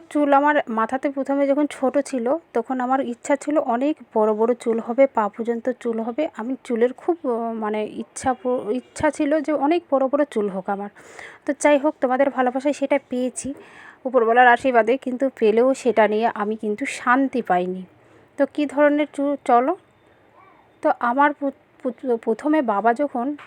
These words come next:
আহ, মানে দেখতো যে আমার চুলের একটা ইন্টারেস্টেড বেশি, মানে আমি চুল খুব পছন্দ করি, বড় চুল হলে আমার বেশ, আহ, খুব আনন্দ হয়। তো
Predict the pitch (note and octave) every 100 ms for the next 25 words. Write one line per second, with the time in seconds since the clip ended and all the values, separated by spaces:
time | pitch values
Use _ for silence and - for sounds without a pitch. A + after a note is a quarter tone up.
0 | - - - G#3+ F#3+ F#3 F#3+ A3 B3 A3
1 | F#3+ A#3+ - C#4 C4+ B3+ C4 B3 A#3+ -
2 | _ A#3+ A#3 C4 C4+ C4 A#3+ A#3 A#3+ C#4
3 | B3 A#3+ A#3+ C4 - C4+ A3+ A#3+ B3+ B3+
4 | A3+ A#3+ A#3 C4 - B3 A#3 - D4 -
5 | G3+ G#3 C#4 C#4 C4+ A#3+ B3 G#3+ G#3 A3+
6 | A#3 A#3 A3+ A#3 A3+ A3 A3+ A#3 A#3 -
7 | - - - - A3+ A3 C4+ B3 - A3
8 | A#3+ A#3+ A#3 - G#3+ A#3 A#3+ A#3+ A#3+